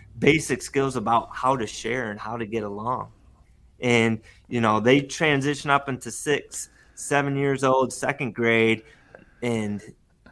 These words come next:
they're a lot more mature. They can do a lot more work independently. And they're still young, and they still need a lot of guidance and a lot of help. But, uh, in the growth, the growth that you see at the elementary level is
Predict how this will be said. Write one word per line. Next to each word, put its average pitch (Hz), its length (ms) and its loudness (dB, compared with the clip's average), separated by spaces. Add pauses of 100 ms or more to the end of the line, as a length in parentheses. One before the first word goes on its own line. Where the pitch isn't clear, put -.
(320)
they're 120 220 0
a 110 80 -2
lot 117 240 4
more 131 160 0
mature. 117 560 -2 (220)
They 117 180 -2
can 110 220 -6
do 110 160 2
a 104 40 0
lot 110 220 0
more 120 260 0
work 117 380 -2
independently. 120 1000 -6 (200)
And 208 120 -4
they're 233 80 0
still 196 340 4
young, 123 400 6 (120)
and 127 140 0
they 120 80 0
still 139 360 0
need 135 200 4
a 123 60 2
lot 123 220 2
of 110 120 -6
guidance 113 480 -4
and 117 120 -2
a 107 60 -6
lot 110 260 -4
of 107 60 -12
help. 110 360 -6 (320)
But, 107 320 -6
uh, 104 200 -2 (520)
in 127 300 4
the 117 80 2
growth, 113 600 0 (460)
the 123 120 -4
growth 143 320 2
that 147 100 -2
you 139 140 0
see 135 220 -4
at 120 80 -4
the - 120 -4
elementary 123 640 0
level 120 580 -6
is 110 380 -2